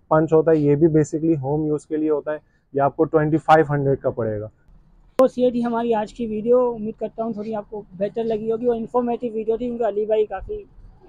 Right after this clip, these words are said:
Speaker 2: तजुर्बा रखते हैं इस field में, तभी हम उनके पास आए थे बात करने के लिए, ठीक है। और आ-, अगली video आपको किस फील्ड के ऊपर चाहिए, Boxing के ऊपर ही चाहिए, cricket वाली चाहिए, या आप चाह रहे हैं कि मैं ही जाके खेलूँ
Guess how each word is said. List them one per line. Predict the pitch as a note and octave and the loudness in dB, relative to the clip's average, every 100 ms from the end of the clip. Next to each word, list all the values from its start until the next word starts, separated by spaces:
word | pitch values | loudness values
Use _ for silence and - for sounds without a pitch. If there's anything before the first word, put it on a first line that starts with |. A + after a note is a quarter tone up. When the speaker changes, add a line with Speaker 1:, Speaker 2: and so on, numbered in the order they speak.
| A3 - _ _ - | -18 -18 _ _ -12
Speaker 2:
तजुर्बा | G3+ A3+ A#3 | -4 0 2
रखते | G#3+ G3 A3+ | 2 0 -6
हैं | |
इस | A3+ | -10
field | - G#3+ G#3 | -8 -8 -6
में, | G#3+ | -6
तभी | G3 G3+ | -6 -6
हम | G#3 G#3 | -8 -10
उनके | G#3 _ _ F#3 G3 | -14 _ _ -16 -12
पास | G3 - | -10 -12
आए | F3+ F3+ | -18 -20
थे | A2 - - - - | -20 -20 -20 -20 -6
बात | F3+ F3+ | -6 -4
करने | F#3+ F#3 | -8 -8
के | F#3+ | -6
लिए, | G#3 | -6
ठीक | G3 A3 | -6 -6
है। | G#3+ _ _ _ - | -8 _ _ _ -4
और | G#3+ A3 G#3+ | 0 0 0
आ-, | - _ G#3+ A3+ - | -6 _ -6 -6 -6
अगली | G#3+ C4+ | -2 2
video | C#4 C#4 | 4 4
आपको | C4 B3+ | 4 0
किस | B3+ - _ _ _ - | -6 -8 _ _ _ -6
फील्ड | A#3+ A#3 | -4 2
के | A#3+ | 2
ऊपर | A#3 G#3 | 2 -4
चाहिए, | G#3+ G3+ G#3+ A3 - - _ F#3 | -4 -2 -4 -6 -14 -20 _ -4
Boxing | G3+ - A#3 | -4 -4 -4
के | A#3 | -2
ऊपर | A3 A3 | -2 -2
ही | G#3+ | -2
चाहिए, | G#3+ G#3+ G#3 | -4 -4 -6
cricket | G#3 G#3+ G#3 | -8 -10 -6
वाली | G#3 G#3 | -4 -4
चाहिए, | G#3+ G3 G#3 - _ _ | -4 -6 -6 -10 _ _
या | G3+ G3 | -6 -4
आप | F#3+ | -4
चाह | G#3 | -6
रहे | G3 | -6
हैं | G#3 | -8
कि | G3+ | -10
मैं | F#3+ | -10
ही | G3+ | -6
जाके | G3 F#3+ | -6 -6
खेलूँ | - F#3 G3 | -10 -10 -8